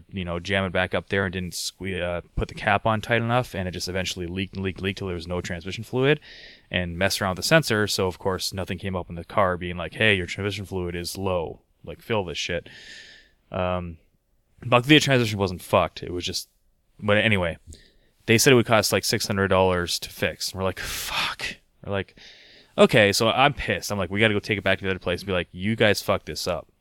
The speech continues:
Like, it's definitely you guys, but you, it's hard to prove that.'" And then they, I get a text message being like, "Hey, this is so-and-so from Honda. We're doing a, uh,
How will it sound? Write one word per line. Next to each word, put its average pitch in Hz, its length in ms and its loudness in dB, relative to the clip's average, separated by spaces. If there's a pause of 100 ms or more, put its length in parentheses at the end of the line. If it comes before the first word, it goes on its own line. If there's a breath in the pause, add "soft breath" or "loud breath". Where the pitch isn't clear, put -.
Like, 87 240 -6 (220)
it's 95 180 -4
definitely 98 440 0
you 95 140 0
guys, 87 320 -2
but 87 200 -4
you, 90 180 -8
it's - 100 -8
hard 107 160 2
to - 60 -8
prove 95 320 -4
that.'" 80 280 -2 (540 loud breath)
And 156 100 6
then 185 100 12
they, 190 200 8
I 135 80 2
get 139 120 4
a 131 60 0
text - 280 0
message 87 500 -4 (380)
being 101 180 0
like, 92 180 0
"Hey, 127 400 6
this 104 140 2
is 104 80 -4
so-and-so 117 380 2
from 101 140 -8
Honda. 98 440 2 (600 loud breath)
We're 107 120 0
doing 113 280 4
a, 98 220 4
uh, 90 380 2